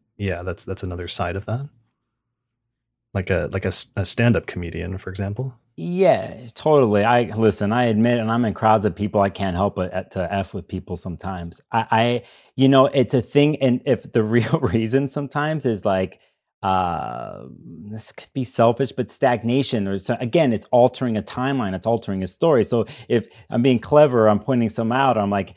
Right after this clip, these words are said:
Speaker 2: "Hey, you know, what's, what's this I hear?" And someone looks down, I hit him in the nose. They're like, "Oh,"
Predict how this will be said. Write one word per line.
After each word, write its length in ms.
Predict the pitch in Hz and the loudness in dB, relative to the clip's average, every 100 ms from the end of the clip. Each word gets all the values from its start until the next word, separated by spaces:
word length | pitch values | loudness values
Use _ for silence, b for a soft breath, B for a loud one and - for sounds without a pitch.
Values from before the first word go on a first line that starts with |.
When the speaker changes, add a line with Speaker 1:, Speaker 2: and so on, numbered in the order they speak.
| b b | b b
Speaker 2:
"Hey, 220 | 139 170 160 | 2 4 4
you 120 | 135 | 4
know, 160 | 131 | 4
what's, 280 | 131 147 - | 6 4 0
what's 260 | 139 156 160 | 0 0 2
this 240 | 160 156 | -2 0
I 80 | 151 | 2
hear?" 220 | 156 170 | 4 4
And 100 | 135 | 2
someone 220 | 127 127 | 2 2
looks 180 | 127 117 | 2 2
down, 320 | 147 147 143 | 0 -2 -2
I 80 | 113 | -2
hit 140 | 120 127 | -2 0
him 100 | 117 | -2
in 80 | |
the 80 | 110 | 0
nose. 400 | 113 156 139 117 | 6 8 8 6
They're 80 | 120 | 0
like, 180 | 113 - | -4 0
"Oh," 380 | 190 196 131 | 6 8 6